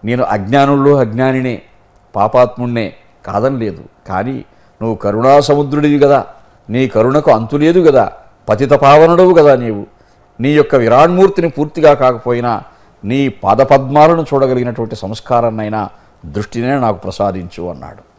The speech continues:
"అలాగే చూడవయ్యా" అన్నాడు. చూచాడు ఈ ధృతరాష్ట్రుడు. మహదహంకార తన్మాత్ర సంయుక్తుడై, చారు షోడశ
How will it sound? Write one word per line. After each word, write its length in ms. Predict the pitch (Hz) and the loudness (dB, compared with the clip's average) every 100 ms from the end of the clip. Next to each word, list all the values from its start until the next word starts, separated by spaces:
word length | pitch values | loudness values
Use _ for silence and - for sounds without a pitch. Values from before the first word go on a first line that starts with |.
| _ _ _ _ _ _ _ | _ _ _ _ _ _ _
"అలాగే 320 | 143 160 170 165 | -2 0 2 0
చూడవయ్యా" 520 | 139 139 131 117 107 | 2 4 4 2 -2
అన్నాడు. 360 | 82 76 - _ _ _ _ _ _ 143 | -4 -14 -20 _ _ _ _ _ _ -10
చూచాడు 280 | 131 131 | 0 0
ఈ 60 | 120 | 0
ధృతరాష్ట్రుడు. 680 | 98 101 104 98 - 76 - _ _ _ _ _ _ _ _ _ - | -2 -6 -4 -4 -6 -18 -20 _ _ _ _ _ _ _ _ _ -4
మహదహంకార 1000 | 117 127 113 117 143 131 127 123 117 117 | 0 2 2 0 -2 -2 0 0 2 0
తన్మాత్ర 680 | 131 127 117 123 117 127 | 0 -2 -2 -2 -2 -4
సంయుక్తుడై, 880 | 123 131 127 123 135 - 131 123 113 - | -2 -2 -4 -6 -8 -8 -4 -2 -2 0
చారు 260 | 131 135 123 | 2 4 2
షోడశ 440 | - 135 131 123 | 0 0 2 0